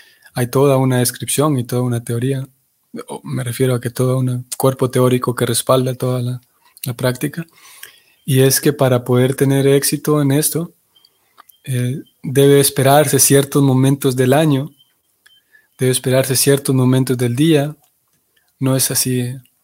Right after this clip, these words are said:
completamente desordenado, sino hay que esperar ciertos momentos propicios. Por esa razón, el verso dice aquí,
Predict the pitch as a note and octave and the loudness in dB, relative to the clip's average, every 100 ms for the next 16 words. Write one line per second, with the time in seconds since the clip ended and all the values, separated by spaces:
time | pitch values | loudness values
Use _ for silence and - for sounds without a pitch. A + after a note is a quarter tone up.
0 | _ - - _ _ _ _ _ _ - | _ -20 -20 _ _ _ _ _ _ -20
1 | - - B2+ C3 C3 B2+ B2 B2+ B2+ C3 | -12 -8 -2 0 2 2 0 -4 -6 -12
2 | _ _ _ _ _ _ C4+ D#4+ C3+ C3 | _ _ _ _ _ _ -14 -8 -6 -2
3 | C3+ B2 B2+ D3 C#3 B2 B2 A#2+ B2 B2+ | 0 2 2 4 2 0 -2 -2 -4 -4
4 | D3 D3+ - D3+ E3 D3 C#3+ C#3+ C#3+ - | -2 0 0 0 2 4 4 2 -2 -2
5 | C#3 A#2+ F#3+ F3+ C3+ - B2+ C3 D3+ D#3 | -2 0 0 0 -2 0 0 2 2 2
6 | D3+ F3 D3+ E3+ - - _ _ _ _ | 2 0 0 -4 -12 -20 _ _ _ _
7 | C3 B2 C3 - C3+ C3 C3+ C3 E3+ D#3 | -4 0 0 2 2 2 0 -2 -2 -4